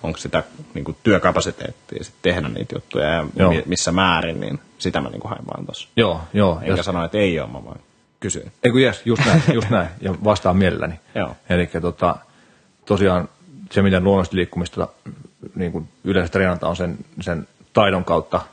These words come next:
Speaker 2: ja, ja tavallaan se työkapasiteetti kehittyy siinä samalla, kun
Speaker 1: Mm.
Speaker 2: tehdään sitä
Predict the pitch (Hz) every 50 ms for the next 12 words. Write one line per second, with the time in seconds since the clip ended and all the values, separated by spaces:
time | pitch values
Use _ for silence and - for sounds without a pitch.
0 | _ _ _ _ _ _ - 85 85 82 - - 92 - 90 82 85 85 82 -
1 | - 95 90 82 - 78 73 - 82 80 - 90 85 - - - 92 87 87 -
2 | - - - 87 90 90 - 90 87 85 82 82 80 78 87 92 - 120 107 82
3 | 82 78 82 90 82 - - 82